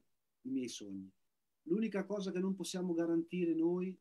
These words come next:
è il guadagno. Noi possiamo garantire un metodo, possiamo garantire l'assistenza, possiamo garantire la formazione gratuita e i guadagni non te li posso garantire perché dipende solo ed esclusivamente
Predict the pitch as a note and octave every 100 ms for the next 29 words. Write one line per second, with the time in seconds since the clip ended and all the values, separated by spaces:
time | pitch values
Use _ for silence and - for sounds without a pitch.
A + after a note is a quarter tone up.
0 | _ C3 B2+ B2 A#2 G2 F#2 G2+ A#2+ D#3+
1 | D3+ C3 B2+ C3 B2 A#2 A#2 A2 B2+ E3
2 | F3 E3 E3+ - - A2 A2+ A2+ A2+ A#2
3 | A2+ A2+ - _ _ - A#2 - A#2 -
4 | E3 F3 E3+ E3+ E3 C3 - A#2+ A#2 A2+
5 | A#2+ A#2+ A2 B2 A#2+ A#2+ A2+ _ _ -
6 | A#2 C3+ C3 C3 C#3 C3+ B2+ C3+ E3 F#3
7 | F3+ F3 E3+ _ _ _ _ - C#3 D3+
8 | E3+ E3 C#3 A#2 A#2 A2 A2+ A2 A2 G#2+
9 | - F#2+ F#2+ G#2+ A2+ A#2 C#3+ C3+ B2+ -
10 | - _ - F3 B2 - A#2 A#2 A#2+ B2+
11 | C3 C3 B2+